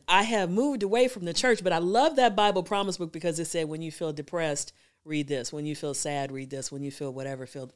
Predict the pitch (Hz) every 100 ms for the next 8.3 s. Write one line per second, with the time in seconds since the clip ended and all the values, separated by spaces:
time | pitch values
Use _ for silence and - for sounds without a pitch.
0 | - 135 135 135 - - - - - -
1 | - - - _ _ - 196 185 185 226
2 | 269 254 202 - _ _ 359 294 156 -
3 | 170 _ _ _ _ _ _ - - 214
4 | 330 - 320 254 - 196 220 185 165 160
5 | - 165 160 - 185 226 233 190 170 165
6 | 180 156 - 180 185 190 170 156 - 156
7 | 170 156 - 220 247 285 208 180 165 -
8 | 202 185 165